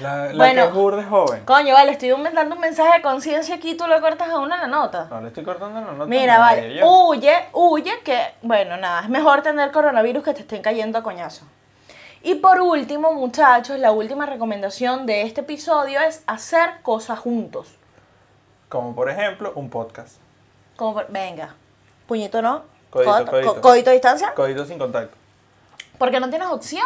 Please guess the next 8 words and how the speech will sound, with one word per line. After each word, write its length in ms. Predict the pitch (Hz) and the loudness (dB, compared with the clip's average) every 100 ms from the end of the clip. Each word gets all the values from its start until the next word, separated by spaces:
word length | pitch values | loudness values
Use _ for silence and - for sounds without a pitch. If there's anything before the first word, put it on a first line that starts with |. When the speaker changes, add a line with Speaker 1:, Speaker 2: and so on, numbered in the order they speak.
| 494 | 0
Speaker 1:
Como 260 | 190 170 175 | -2 -2 -6
diría 320 | 175 180 202 | -6 -8 -8
la, 240 | 220 214 165 | -6 -8 -6
la, 460 | 160 156 143 135 | -4 -2 -4 -6
la 180 | 147 151 | -6 -8
filósofa 760 | 143 151 156 151 190 190 160 156 | -8 -10 -8 -10 -12 -8 -8 -8
esta 460 | 156 190 180 170 170 | -12 -12 -10 -12 -12
chilena, 500 | 151 143 147 165 | -8 -6 -6 -8